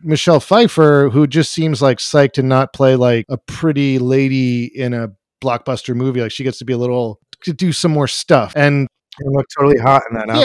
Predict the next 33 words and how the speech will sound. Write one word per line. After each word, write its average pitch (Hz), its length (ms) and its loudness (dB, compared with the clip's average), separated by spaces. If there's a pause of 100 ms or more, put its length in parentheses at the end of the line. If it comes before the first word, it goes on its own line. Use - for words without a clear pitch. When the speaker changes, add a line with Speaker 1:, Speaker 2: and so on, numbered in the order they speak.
Speaker 2:
outfit. 170 160 4
Speaker 1:
yeah. 139 220 -2
I'm 156 100 -2
not 170 180 -2
gonna 123 260 -6
comment 117 500 -8
on 117 200 -4
that. 143 240 -6
But 185 160 0
yeah, 220 180 6
it's 143 160 0
like, 180 240 2
uh, 175 240 4
<laughs> - 420 -4
so 208 200 4
that's, 190 260 4
it's 190 280 2
a 175 60 0
cool 220 300 2
energy 156 460 0
that's 131 180 -2
happening, 123 680 -4
but 143 160 0
it's 143 160 -2
just - 160 -12
sort 190 160 -2
of 170 60 0
like 139 320 2
the 123 80 -6
script - 360 -4
is 175 100 -6
not 185 260 -2
there. 180 440 0